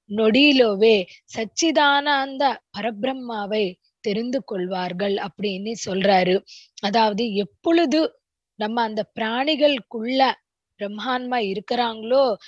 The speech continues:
பிரம்மாம்-, பிரம்மான்மால் இருந்தே, அந்த சர்வான்மால் இருந்தே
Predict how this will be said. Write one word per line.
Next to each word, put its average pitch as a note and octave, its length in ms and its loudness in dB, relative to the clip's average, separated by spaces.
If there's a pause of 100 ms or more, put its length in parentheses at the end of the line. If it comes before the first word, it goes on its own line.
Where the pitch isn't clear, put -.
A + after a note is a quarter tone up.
(260)
பிரம்மாம்-, D4+ 840 -2 (140)
பிரம்மான்மால் D4+ 800 0
இருந்தே, B3+ 560 0
அந்த G3+ 300 -10
சர்வான்மால் C4+ 880 -4
இருந்தே B3 460 0